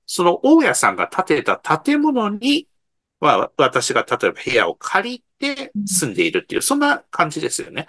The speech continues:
Speaker 2: はい。
Speaker 1: ですから、まあ、火災とかそういった水害とかそういうのあった時にはちゃんと、まあ、弁償してね。で、それで、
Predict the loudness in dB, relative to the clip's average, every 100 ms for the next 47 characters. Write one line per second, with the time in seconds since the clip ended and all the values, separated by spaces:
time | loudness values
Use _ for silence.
0 | -10 0 2 2 0 2 2 2 2 2
1 | 0 0 0 2 0 0 0 -2 -2 -4
2 | -2 2 2 2 0 -2 -2 -4 -4 -2
3 | -2 -2 _ -4 -2 -4 -6 -2 -2 -2
4 | 0 -2 -2 -4 0 0 -4 -20 _ _
5 | -4 -4 -2 -4 -2 -4 -4 -2 -2 0
6 | -2 -2 _ _ _ 2 2 4 0 2
7 | 0 0